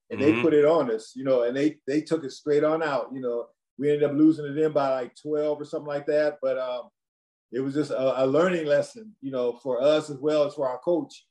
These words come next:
Speaker 1: understanding you gotta teach the fundamentals, you know.
Speaker 2: Mm-hmm,
Speaker 1: It, it,
Speaker 2: mm-hmm.
Speaker 1: it can carry you a long way.
Speaker 2: Okay,
Speaker 1: So,
Speaker 2: okay.
Speaker 1: so anyway,
Speaker 2: So,
Speaker 1: that's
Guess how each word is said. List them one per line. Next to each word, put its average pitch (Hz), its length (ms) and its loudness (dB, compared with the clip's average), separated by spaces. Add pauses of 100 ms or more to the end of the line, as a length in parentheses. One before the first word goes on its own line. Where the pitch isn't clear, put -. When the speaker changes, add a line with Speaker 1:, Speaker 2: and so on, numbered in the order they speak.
(220)
Speaker 1:
understanding 143 600 0
you 139 100 -2
gotta 156 340 2
teach 170 200 -8 (100)
the 165 80 -6
fundamentals, 156 840 0
you 143 100 -10
know. 123 200 2
Speaker 2:
Mm-hmm, 107 640 -2
Speaker 1:
It, 135 80 0
it, 135 200 0
Speaker 2:
mm-hmm. 139 100 -2
Speaker 1:
it 143 100 -2
can 139 100 -8
carry 147 320 2
you 131 80 2
a 123 40 4
long 135 360 0
way. 151 240 2 (480)
Speaker 2:
Okay, 123 540 -2 (240)
Speaker 1:
So, 143 60 -16
Speaker 2:
okay. 117 360 -8 (300)
Speaker 1:
so 202 80 2
anyway, 190 140 0
Speaker 2:
So, 156 100 4
Speaker 1:
that's 165 300 4